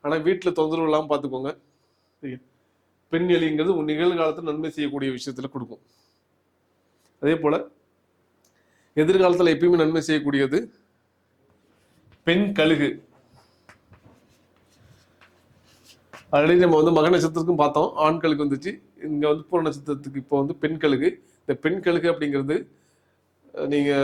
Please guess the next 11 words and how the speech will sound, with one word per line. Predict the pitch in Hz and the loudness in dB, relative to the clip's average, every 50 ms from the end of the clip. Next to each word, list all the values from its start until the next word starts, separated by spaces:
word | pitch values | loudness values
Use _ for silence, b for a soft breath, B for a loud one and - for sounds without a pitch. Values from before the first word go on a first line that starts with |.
| 135 135 131 131 127 127 127 120 117 - - _ _ _ _ - - | 2 2 0 0 0 -2 -2 -4 -8 -12 -18 _ _ _ _ -8 -4
ப்ரொஃபைல் | 156 147 147 180 175 151 | -4 0 0 0 0 0
பிக்சராவோ | 160 156 147 - 160 156 151 156 170 180 | 0 -4 -2 0 2 2 4 4 2 2
இல்ல | 165 156 | 0 0
இமேஜாவோ | 151 151 156 156 151 156 156 | -2 0 0 0 0 0 -2
வச்சு | 151 147 - | -2 -6 -4
பயன்படுத்துறது | - 147 147 151 147 147 139 147 147 147 143 | -4 -2 -2 -2 -2 -4 -6 -6 -6 -6 -4
நல்லது. | 135 139 139 139 135 147 185 - - _ _ _ _ _ _ _ _ _ _ _ _ _ _ _ | -4 -4 -4 -6 -4 -4 -6 -6 -6 _ _ _ _ _ _ _ _ _ _ _ _ _ _ _
அதை, | - - 143 147 151 151 147 139 143 - _ | -10 -6 -2 0 2 2 0 0 -4 -8 _
அது | - 147 151 151 170 165 | -4 -4 -2 -2 0 0
எந்த | 160 165 190 196 202 | 0 0 0 0 0
அளவுக்கு | 202 202 214 220 214 214 | 0 2 2 0 -2 -4